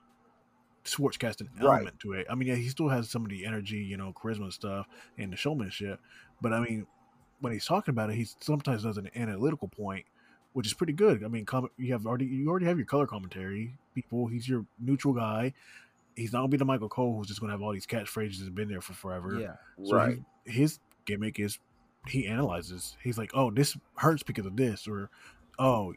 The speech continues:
Speaker 1: this is a good move at this point 'cause it does this," or, you know, something like that. He sort of makes it more of a fight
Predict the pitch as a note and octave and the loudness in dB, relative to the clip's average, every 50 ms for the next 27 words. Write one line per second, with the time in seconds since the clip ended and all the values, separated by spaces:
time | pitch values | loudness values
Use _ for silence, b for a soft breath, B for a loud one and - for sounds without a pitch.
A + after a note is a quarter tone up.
0 | - - A#2 C3 B2+ - - A#2+ A2+ A2+ G#2 A2+ C#3+ E3 E3 C#3+ B2+ A2 G#2 - | -10 -8 -2 -2 -2 0 -2 -2 -2 -2 0 2 2 4 6 6 4 4 4 4
1 | C#3+ C#3 - - A#2+ A#2 A2 G2 - - A2 G#2+ F#2+ G2 A#2 G#2+ G2 A#2+ A2+ G2+ | 2 2 2 0 -2 -2 -2 -2 -4 -6 -6 -4 -4 -6 -6 -6 -4 -4 -4 -4
2 | G#2+ G#2+ B2 C3 B2 A2+ G#2 - - G#2+ G2+ G#2+ A2 G2 - - - C4+ - B3+ | -4 0 2 2 4 2 0 -2 -4 -6 -4 -4 -6 -6 -6 -4 -4 -2 0 0
3 | G#3 D#3+ C3+ - A2 B2+ D3 D3 - A3+ G#3+ F#3 F3 D#3+ D3 C3+ G2 G#2+ A#2 B2 | 0 0 0 0 0 0 2 2 2 2 2 2 2 0 0 -2 -2 0 0 2
4 | B2 A#2+ G#2 G2+ - - - E3 F3 C#3 | 2 2 2 -2 -2 2 4 4 4 2